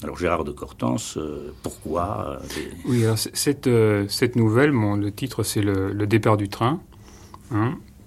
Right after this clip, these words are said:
Speaker 2: Alors, dans le départ du train, effectivement, il y a ces, il y a ces deux femmes, euh, qui voyagent. Bon, il y en a une qui est, qui est jeune, qui vient de quitter son amie, et qui va passer six mois dans une fazenda qui, euh, qui est celle de son oncle.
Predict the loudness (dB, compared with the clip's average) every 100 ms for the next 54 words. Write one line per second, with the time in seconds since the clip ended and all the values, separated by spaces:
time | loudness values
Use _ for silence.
0 | -20 -20 -20 -14 -6 0 8 8 8 4
1 | 4 4 2 2 2 0 0 4 6 4
2 | 2 2 4 4 2 0 2 0 2 4
3 | 4 2 -2 -10 -20 -20 -16 -2 2 4
4 | 4 0 -2 2 4 4 2 -4 -8 -8
5 | -2 2 4 2 2 -2 0 0 -2 -2
6 | 0 0 0 -2 -2 -6 -14 -20 -20 -20
7 | -6 0 0 2 -2 0 0 2 2 2
8 | -2 -8 -20 -8 -2 4 4 4 2 4
9 | 4 4 2 4 4 6 6 4 0 -10
10 | -14 -2 2 2 2 -2 0 2 2 0
11 | 0 -2 0 4 4 4 0 -2 -6 -12
12 | -20 -6 0 2 2 2 2 0 0 -4
13 | -10